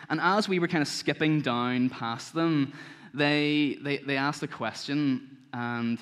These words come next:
they said, "Are we nearly at the top?" And this is where I told my greatest lie of the day. I said, "Yeah, you're nearly there." They weren't nearly there. Did I lie?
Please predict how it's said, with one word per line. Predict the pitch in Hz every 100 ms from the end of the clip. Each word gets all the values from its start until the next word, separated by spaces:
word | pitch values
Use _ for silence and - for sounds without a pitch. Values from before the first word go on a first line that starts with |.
| -
they | 123
said, | 131 123 -
"Are | 127
we | 127
nearly | 123 123 123 123 143 143 127 127 - - -
at | 123
the | -
top?" | - 101 127 - - - - - - - - - - - - -
And | 139
this | 151
is | 165
where | 147
I | 135
told | 139 123
my | 123
greatest | 123 117 113 117
lie | 117 110 104 110 123 135 147
of | 127
the | 123
day. | 113 117 123 139 147
I |
said, | 135 127 120 - - - _ _
"Yeah, | - - - _ _ _ _ _ _
you're | - 123
nearly | 117 120 127
there." | 110 107 120 127 - - _ _ -
They | 113
weren't | 113 113 123 - 110
nearly | 107 107 107
there. | 101 101 113 - - - - - - - - - -
Did | 160 208
I | 233
lie? | 208 143 156 220 254